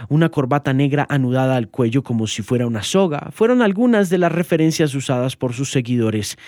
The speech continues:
para enaltecer los ánimos y enervar a los adultos.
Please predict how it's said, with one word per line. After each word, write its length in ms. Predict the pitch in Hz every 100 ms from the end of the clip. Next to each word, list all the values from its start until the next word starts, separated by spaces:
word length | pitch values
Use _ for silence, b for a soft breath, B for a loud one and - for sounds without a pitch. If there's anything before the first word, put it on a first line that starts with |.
| B -
para 200 | 180 175
enaltecer 720 | 170 151 - 143 - 175 175
los 200 | 160 139
ánimos 480 | 135 123 120 117 - B B
y 100 | -
enervar 420 | 214 196 147 110 104
a 80 |
los 200 | 104 101
adultos. 680 | 104 90 69 65 - - -